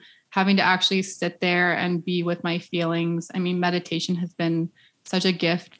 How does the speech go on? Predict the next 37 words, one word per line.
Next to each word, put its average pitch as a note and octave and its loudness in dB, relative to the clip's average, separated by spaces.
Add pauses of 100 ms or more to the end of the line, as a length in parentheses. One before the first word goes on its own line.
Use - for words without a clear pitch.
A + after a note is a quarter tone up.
for F#3 0
me F3+ 2
in F3 2
that E3+ 0
sense F#3+ 2
of E3+ -2
having E3+ 0
to, E3+ -2 (300)
and, F#3 -4
and G3+ 2
a G3 4
great F#3+ 2
example F3+ 0
is F3 -2
how F3 4
I E3+ 2
threw F3+ 0
myself F3 0
into E3+ -6
my E3+ 0
work E3 -2
after E3 0
and D#3+ 0 (340)
wanted F3+ 2
to G3 -2
keep F#3+ -6
going F3 2
more, F3 0
but F#3+ 0
having F3+ -2
to E3+ -2
actually F3 -2
sit - -4
with F#3+ -4
myself E3+ 0
and E3+ -2
my D#3+ -2